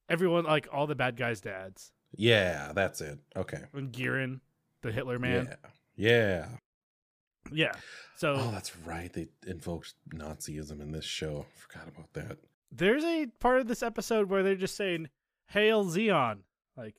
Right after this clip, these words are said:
Speaker 1: for
Speaker 2: Yep.
Speaker 1: five minutes.
Speaker 2: And then everybody <laughs> looked into the camera and went, "Get it?"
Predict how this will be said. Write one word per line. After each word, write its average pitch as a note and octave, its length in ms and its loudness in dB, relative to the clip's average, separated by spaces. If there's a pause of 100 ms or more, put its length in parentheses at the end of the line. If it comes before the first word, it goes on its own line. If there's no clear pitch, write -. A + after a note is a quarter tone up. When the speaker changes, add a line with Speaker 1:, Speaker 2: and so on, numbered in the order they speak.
(140)
Speaker 1:
for G#2 160 0
Speaker 2:
Yep. - 100 -2
Speaker 1:
five G#2+ 220 -6
minutes. G2 380 -16 (1160)
Speaker 2:
And G#2 140 -2
then G2+ 180 2
everybody A2+ 320 2
<laughs> - 20 4
looked C3 260 4
into B2 120 2
the A#2 100 0
camera B2+ 360 4
and F2+ 120 0
went, F#2 240 0 (180)
"Get C3 240 8
it?" G3 240 4